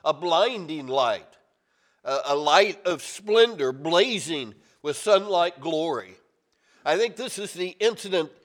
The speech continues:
that John refers to in John one fourteen, when he said, "We have beheld his glory,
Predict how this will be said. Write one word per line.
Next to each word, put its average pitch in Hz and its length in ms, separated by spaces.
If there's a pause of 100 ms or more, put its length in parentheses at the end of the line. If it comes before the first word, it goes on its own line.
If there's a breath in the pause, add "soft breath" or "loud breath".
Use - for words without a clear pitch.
(180 soft breath)
that 170 200
John 190 360
refers 170 520
to 190 180
in 147 120
John 175 400
one 165 340
fourteen, 175 840 (440 soft breath)
when 160 140
he 175 100
said, 160 320
"We 175 160
have 175 200
beheld 185 680
his 185 240
glory, 156 640